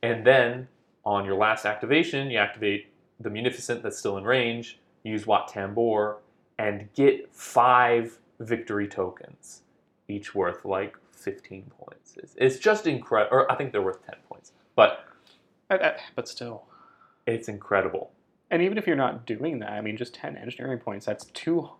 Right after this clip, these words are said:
Speaker 2: two hull and two shield.
Speaker 1: Yeah.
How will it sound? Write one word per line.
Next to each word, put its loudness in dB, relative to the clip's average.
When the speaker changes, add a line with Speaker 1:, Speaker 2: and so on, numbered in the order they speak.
Speaker 2:
two -2
hull 6
and -2
two -2
shield. -6
Speaker 1:
Yeah. -10